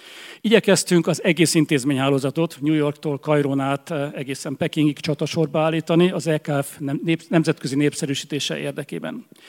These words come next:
Az E K F csapatával folytatott kiváló együttműködésünk révén több olyan sikeres esemény valósult meg,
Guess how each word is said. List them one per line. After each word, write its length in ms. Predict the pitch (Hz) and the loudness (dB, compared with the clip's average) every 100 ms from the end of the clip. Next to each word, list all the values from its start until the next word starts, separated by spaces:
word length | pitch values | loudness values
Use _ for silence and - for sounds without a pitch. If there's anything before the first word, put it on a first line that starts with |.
| - - - - - | -20 -20 -20 -20 -10
Az 140 | 160 | 2
E 120 | 190 | 2
K 240 | 180 160 147 | 6 4 6
F 40 | |
csapatával 640 | - 165 160 - 147 143 143 | 4 4 6 6 6 6 4
folytatott 460 | 165 147 143 147 | 4 4 4 0
kiváló 360 | - 156 151 139 | 2 6 6 6
együttműködésünk 800 | 139 147 151 - 147 143 147 131 | 2 2 0 2 0 2 0 2
révén 520 | 151 147 165 180 247 - - - | 0 4 2 2 -2 -14 -20 6
több 220 | 196 175 | 8 8
olyan 180 | 180 160 | 8 6
sikeres 400 | - 175 156 - | 4 2 2 4
esemény 340 | 156 - 151 | 2 2 2
valósult 420 | 143 143 139 147 151 | 2 0 0 -4 0
meg, 280 | 165 190 | 0 0